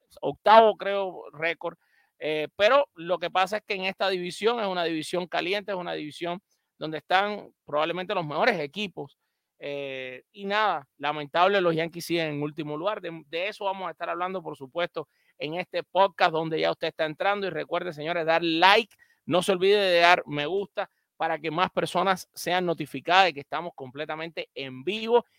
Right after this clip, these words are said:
Y recuerden que este video también está disponible en la página oficial de los Yankees de Nueva York en español,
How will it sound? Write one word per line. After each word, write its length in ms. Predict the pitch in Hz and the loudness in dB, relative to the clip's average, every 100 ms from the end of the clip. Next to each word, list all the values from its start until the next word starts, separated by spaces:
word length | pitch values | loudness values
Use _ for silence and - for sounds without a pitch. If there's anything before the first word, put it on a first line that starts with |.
| _ | _
Y 120 | 214 | -4
recuerden 460 | 220 208 196 196 208 | -2 0 0 0 -2
que 80 | 190 | -4
este 160 | 185 | -4
video 200 | 170 185 | 0 0
también 300 | 202 165 165 | 0 -2 -4
está 160 | 170 165 | -6 -4
disponible 440 | 160 - 160 220 | -4 -6 -6 -4
en 40 | 220 | -2
la 120 | 170 | -2
página 280 | 165 170 175 | -2 -4 -6
oficial 400 | 156 135 165 175 | -12 -10 -8 -6
de 100 | 165 | -6
los 140 | 147 | -8
Yankees 380 | 147 160 165 170 | -4 -6 -6 -10
de 80 | 147 | -8
Nueva 280 | 151 165 156 | -2 0 0
York 140 | 165 | -2
en 80 | 160 | -8
español, 480 | 156 151 147 180 | -12 -14 -12 -12